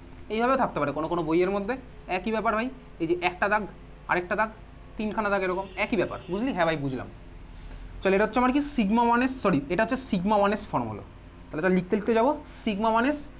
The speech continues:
আর এটা আমার কী ফর্ম হবে? সিগমা স্টার ওয়ান এস। চল, আমি একেবারে অ্যাড করতে করতে যাচ্ছি, এনার্জি কমলো, ভালো করে প্র্যাকটিস করো, কারণ পরীক্ষাতে কিন্তু এই ডায়াগ্রামটা আসবে আঁকতে, draw the molecular orbital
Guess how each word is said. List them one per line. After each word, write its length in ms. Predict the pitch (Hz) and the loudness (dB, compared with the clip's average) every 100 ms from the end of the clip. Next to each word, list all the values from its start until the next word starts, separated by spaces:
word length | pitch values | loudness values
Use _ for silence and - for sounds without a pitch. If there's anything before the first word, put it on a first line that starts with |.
| - - | -18 -8
আর 80 | 143 | 0
এটা 100 | 151 | 2
আমার 120 | 175 190 | 2 2
কী 100 | 190 | 0
ফর্ম 180 | 196 | 2
হবে? 160 | 208 269 277 - - - - - - - | 2 0 -4 -12 -14 -16 -16 -14 -10 -6
সিগমা 300 | 156 156 170 | -2 -2 -2
স্টার 260 | - 196 | -2 -2
ওয়ান 240 | 160 117 107 | 0 -2 -4
এস। 300 | - - - - - - - - - | -12 -14 -16 -18 -18 -18 -18 -18 -10
চল, 140 | - 151 | -2 0
আমি 100 | 165 | 2
একেবারে 240 | 180 208 180 | 2 2 4
অ্যাড 160 | 170 - | 2 0
করতে 240 | 202 - 202 | -4 -2 -2
করতে 200 | 202 208 | 0 2
যাচ্ছি, 420 | 202 - 277 285 - - - - 160 | 0 0 -2 -2 -6 -18 -18 -14 -6
এনার্জি 340 | 156 156 175 | -4 -2 -2
কমলো, 420 | 185 185 196 247 277 - - - - - - | 0 2 4 2 -2 -10 -18 -18 -18 -18 -8
ভালো 140 | 135 170 | -4 0
করে 140 | 196 | 0
প্র্যাকটিস 300 | 170 - 190 | 0 -2 -4
করো, 120 | 208 | 0
কারণ 160 | 202 196 | 0 2
পরীক্ষাতে 280 | 175 175 202 | 2 2 0
কিন্তু 160 | 208 202 | 0 2
এই 160 | 180 | 4
ডায়াগ্রামটা 400 | 185 185 196 196 160 | 4 4 4 4 2
আসবে 240 | 147 139 | 2 0
আঁকতে, 260 | 120 - - - - - - - - - - | -2 -6 -16 -16 -18 -18 -20 -18 -18 -18 -4
draw 140 | 147 190 | 2 4
the 120 | 202 | 4
molecular 320 | 185 180 196 190 | 4 4 4 4
orbital 280 | 175 175 170 | 4 4 4